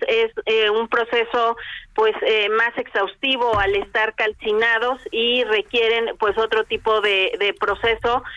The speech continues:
eh, por parte de los peritos del Instituto Jalisciense, pero, eh, pues, se presume que podrían ser los restos de estos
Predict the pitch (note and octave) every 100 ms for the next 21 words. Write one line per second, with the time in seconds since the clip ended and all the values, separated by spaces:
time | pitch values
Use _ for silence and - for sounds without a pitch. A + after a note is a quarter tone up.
0 | - - G3 G3 G#3 G#3 A3+ A#3 A3 G#3
1 | - G#3 A#3 A3 G#3 G3 G3 G#3 A#3 A3+
2 | A3 B3 C4 D4+ C#4+ D#4+ - C#4 C#4 D4
3 | D#4 - A3 G#3+ A3 G#3+ G#3+ G#3+ A#3 A3
4 | A3 G#3+ C#4+ C4 C4 A#3+ G#3+ G#3 G#3 C4+
5 | C4+ A3 G#3+ A#3 A3+ G#3+ G#3 G#3+ G3+ A3
6 | G#3+ A3+ A3 G#3 G3 - G3 G3 G#3